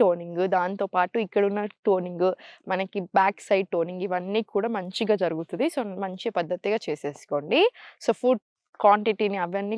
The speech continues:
కూడా చాలా ఇంపార్టెంట్. ఫుడ్ కూడా చాలా ఇంపార్టెంట్ రోల్ ప్లే చేస్తుంది any kind of fat loss-లో. So, ఫుడ్ మీద కూడా కంపల్సరీ శ్రద్ధ తీసుకోండి. Already ఫ్యాట్ లాస్ వీడియోలో మంచిగా ఎలా తినాలి, ఏం తినాలి, everything చెప్పాను కదా,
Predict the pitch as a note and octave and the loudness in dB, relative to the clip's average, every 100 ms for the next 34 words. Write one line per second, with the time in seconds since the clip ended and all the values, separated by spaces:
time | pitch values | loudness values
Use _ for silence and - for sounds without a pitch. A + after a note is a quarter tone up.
0 | - A3 - F3+ F3 F#3 F3 F3+ F3 F3 | 0 0 4 4 6 4 0 0 -2 -4
1 | - B3 - A3+ B3 G3+ F3 A3+ A3+ G#3 | -2 -2 0 0 0 2 2 2 2 4
2 | G#3 G#3 G#3 F#3+ G3+ F3 E3 D#3+ - D#3+ | 2 2 -2 -2 -2 -2 0 -2 -2 -2
3 | D#3+ G3 G3 F3+ F3+ - - - - - | 0 0 -2 -2 -4 -4 -4 -4 -8 -8
4 | - - - - - G3 - A#3 G3 G3 | -12 -12 -16 -20 -8 -6 2 2 2 -2
5 | F3+ G#3 A#3 F3+ F3 F#3 F#3+ F#3+ - E3 | -2 -2 -2 -2 0 0 0 -2 -2 0
6 | F#3+ F#3 E3+ - D#3+ F#3 C#4+ F#3+ F#3 G#3 | 0 -2 -4 -6 -8 2 6 6 4 0
7 | - F3 - F#3+ F#3 F#3 F3 F#3+ F3 F3+ | 0 0 0 -2 0 -2 0 0 0 -4
8 | G#3+ - A3+ F#3+ F3+ G3 G3 F#3 F3 E3+ | -6 -4 0 2 2 2 0 -4 -4 -2
9 | G3 G3+ G3+ F3 E3+ F3 F3+ A#3 G#3+ G#3+ | -2 -2 -2 0 0 -2 0 0 0 -4
10 | F#3 - F#3+ G3 G#3 | -4 -2 -2 0 -2